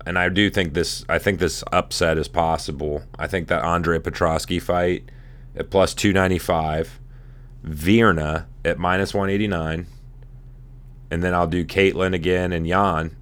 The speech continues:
I mean, Jan at plus one fifty, I could put that on several parlays. I think he's gonna win. He needs to win. But if you take Caitlin, Jan, Virna, and Andre, four things,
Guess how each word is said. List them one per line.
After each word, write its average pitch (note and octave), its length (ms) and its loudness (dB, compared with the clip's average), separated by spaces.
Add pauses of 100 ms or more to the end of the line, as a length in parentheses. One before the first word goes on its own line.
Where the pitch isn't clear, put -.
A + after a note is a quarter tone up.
I - 40 -8
mean, E2+ 180 -2
Jan G2 220 4
at D#2+ 80 -2
plus F2 240 2
one F2 180 0
fifty, F#2 320 0
I E2 40 -2
could D#2+ 140 -4
put E2+ 140 0
that E2+ 160 4
on D2 160 0
several C#2+ 760 -2 (100)
parlays. C#2+ 480 0
I D#2+ 80 2
think F#2 160 0
he's D2 160 -2
gonna C#2+ 180 -2
win. C#2 400 -4 (1000)
He F#2 140 0
needs F#2 280 6
to C#2+ 80 0
win. B1 380 -6 (680)
But F#2 220 4
if F2+ 140 4
you G2 80 2
take G#2 280 4
Caitlin, C3 380 6
Jan, A2+ 480 4 (400)
Virna, G#2+ 560 2 (500)
and G#2 120 2
Andre, D#2+ 640 2 (220)
four A2 340 4
things, F2 580 -2